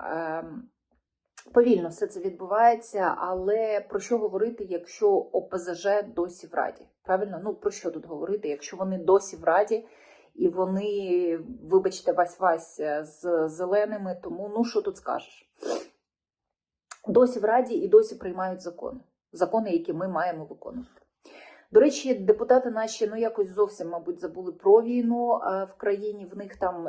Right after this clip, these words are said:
якісь свої війни в Раді, і, е, зараз треба забути про це, зараз треба забути, зараз треба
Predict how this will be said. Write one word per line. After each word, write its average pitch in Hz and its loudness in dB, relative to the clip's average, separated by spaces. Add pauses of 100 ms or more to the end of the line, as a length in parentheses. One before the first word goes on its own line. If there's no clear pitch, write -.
якісь 190 -2
свої 190 -4
війни 180 -6
в 175 -8
Раді, 208 0
і, 190 -10
е, 175 -2
зараз 190 0
треба 233 -2
забути 202 -4
про 170 -2
це, - -12
зараз 185 -4
треба 190 -4
забути, 196 -6
зараз 170 -4
треба 175 -2